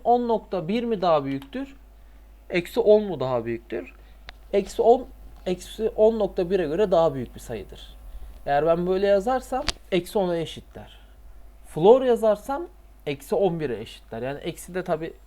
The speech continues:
onun farkını unutmayın, kaçırmayın. Bazı kodlamalarda hata yapabilirsiniz. Şimdi geliyoruz başka bir kod satırımıza. Neyimiz var? Ee, lerp.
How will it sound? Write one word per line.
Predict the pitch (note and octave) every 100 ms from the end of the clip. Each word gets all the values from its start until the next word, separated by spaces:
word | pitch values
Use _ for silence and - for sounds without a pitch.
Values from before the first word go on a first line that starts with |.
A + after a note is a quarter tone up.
| - - - A2+ -
onun | F#3 G3+ - - - - - - -
farkını | F3+ D#3 E3 G3+ A3
unutmayın, | F#3 F3+ C#3+ A#2+
kaçırmayın. | A#2 D3 - D#3 A2+ A2+
Bazı | C3 C#3 C3
kodlamalarda | C#3 C3 B2 B2+ A#2+ C#3+ F3+ - - - - - - -
hata | C3+ C3+ D3+
yapabilirsiniz. | C#3 C3 B2 B2+ A#2+ - G#2+ -
Şimdi | D#3 B2+ - - - - - -
geliyoruz | A3+ G3 F3+ G#3 F#3
başka | G3 F#3 G3
bir | D#3+
kod | B2+ C#3+
satırımıza. | - B2+ - A#2+ A#2+ C#3 F#3
Neyimiz | F#3+ G3 G3 F3+ C3 A#2+
var? | D#3 G3+ - - - - - - - - - - - - - - - - - - - - -
Ee, | C3+ B2+ B2 D3+
lerp. | E3 -